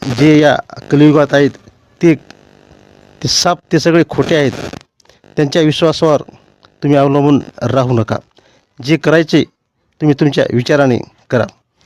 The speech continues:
कारण हे, अं, विज्ञान युग आहे आणि या विज्ञान युगामध्ये जे डोळ्यांना दिसतं तेच सत्य माना.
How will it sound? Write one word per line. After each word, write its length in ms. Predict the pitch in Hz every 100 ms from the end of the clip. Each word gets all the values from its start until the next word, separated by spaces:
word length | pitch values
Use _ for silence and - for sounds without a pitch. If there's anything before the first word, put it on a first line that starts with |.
| _ _
कारण 260 | 147 165 147 - _ _ _ _ _
हे, 160 | 156 135 - _ -
अं, 440 | - - - - - - - - - - - _ - - - - - - - - - - - -
विज्ञान 280 | 139 151 156
युग 180 | 151 139
आहे 180 | 127 - _ _
आणि 180 | 143 147
या 80 | 147
विज्ञान 440 | 131 135 156 147 - _
युगामध्ये 520 | 135 139 151 143 127 - _ _ _ _ -
जे 100 | 143
डोळ्यांना 360 | 135 147 160 160
दिसतं 320 | 151 - 147 - _ _ _
तेच 200 | 165 151 - - _ _ _ _ _ _ _ _
सत्य 360 | - 147 - 135
माना. 240 | 117 104